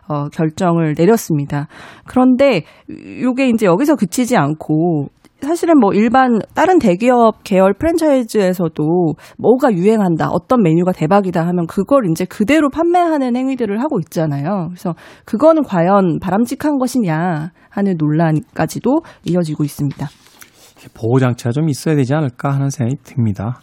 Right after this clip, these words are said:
Speaker 2: 아,
Speaker 1: 네.
Speaker 2: 그리고 참 저는 상식적으로 이해가 안 가네요. 그 프랜차이즈 사업 하시는 분들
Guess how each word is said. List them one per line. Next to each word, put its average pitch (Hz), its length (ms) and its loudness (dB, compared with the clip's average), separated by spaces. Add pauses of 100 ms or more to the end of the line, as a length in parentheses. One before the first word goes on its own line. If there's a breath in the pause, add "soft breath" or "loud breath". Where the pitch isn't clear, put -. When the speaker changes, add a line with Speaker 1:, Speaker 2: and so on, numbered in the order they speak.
(160)
Speaker 2:
아, 104 160 -4 (160)
Speaker 1:
네. - 80 -2 (1200 soft breath)
Speaker 2:
그리고 - 180 -8
참 247 300 0 (260)
저는 - 260 -4
상식적으로 208 600 -4
이해가 151 320 0
안 196 100 0
가네요. 104 300 -4
그 - 160 -10
프랜차이즈 214 840 -2
사업 202 460 -2 (520)
하시는 - 420 -4
분들 139 640 0